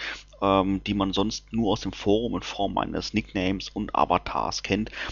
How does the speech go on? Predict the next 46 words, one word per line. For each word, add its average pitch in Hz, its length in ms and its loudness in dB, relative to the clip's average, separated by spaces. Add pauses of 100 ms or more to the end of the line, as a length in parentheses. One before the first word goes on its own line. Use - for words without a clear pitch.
(120)
und 117 160 -2
nun 101 180 0
ein 98 200 0
Gesicht 104 340 0
zuordnen - 420 -2
kann. - 320 -10 (960)
Die 98 80 8
Atmosphäre 139 500 4
auf 143 100 4
der - 120 -4
Convention 113 500 0
war 87 80 0
sehr 80 180 2
herzlich - 640 -2
und 101 220 -2 (260)
ja, 95 240 4 (160)
man 87 180 0
kann 110 160 -4
schon 107 140 -4
sagen 95 220 4
enthusiastisch. 95 800 0 (300)
Jeder 120 340 4
hat 110 140 2
sich, - 300 -2
ähm, 87 200 -2
sehr 95 160 4
gefreut, 113 480 2
einfach 98 280 -2
dort - 260 0
zu - 80 -6
sein 113 340 2
zu - 120 -4
können 101 320 0
und 98 60 -4
natürlich 107 400 -4 (240)
so 110 200 0
viele 107 240 2
Gaststars - 720 2
treffen - 320 0
zu 85 100 -8
können. 95 420 -6
Und 101 200 -4
auch - 80 -6
die 107 100 -4
Gäste 101 280 2
selber 123 420 6